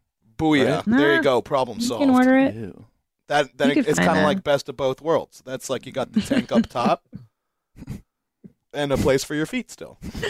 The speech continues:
Speaker 3: But, like, imagine Annie's bringing home a girl for the first time, and he's like,
Speaker 2: <laughs>
Speaker 3: "Just so you
Speaker 1: Oh,
Speaker 3: know."
Speaker 1: yeah, that would be a
Speaker 3: <laughs> She's
Speaker 1: talk.
Speaker 3: like, "What kind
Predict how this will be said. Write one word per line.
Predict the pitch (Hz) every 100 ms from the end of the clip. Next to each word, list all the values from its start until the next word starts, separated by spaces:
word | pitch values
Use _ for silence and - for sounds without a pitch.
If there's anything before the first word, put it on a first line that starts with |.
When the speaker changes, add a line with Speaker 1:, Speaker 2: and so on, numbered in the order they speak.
| 170 202 - - -
Speaker 3:
But, | 262 233
like, | 247 247 233 - - _ - - 247
imagine | 233 214 202 233 269 277
Annie's | 196 202 208 220 220
bringing | 180 180 185
home | 185 180 175 - _
a | 165
girl | 160 156 160
for | 170 175
the | 165
first | 160 165 165 -
time, | - 339 480 466 466 -
and | -
he's | 175 175 175
like, | 165 160 160 - - -
Speaker 2:
<laughs> | _ _ _ _
Speaker 3:
"Just | - 196 -
so |
you | 226
Speaker 1:
Oh, | 196
Speaker 3:
know." | 139
Speaker 1:
yeah, | - 92
that | 110 120
would | 107
be | -
a |
Speaker 3:
<laughs> |
She's | -
Speaker 1:
talk. | - -
Speaker 3:
like, | 214 185
"What | 208
kind | -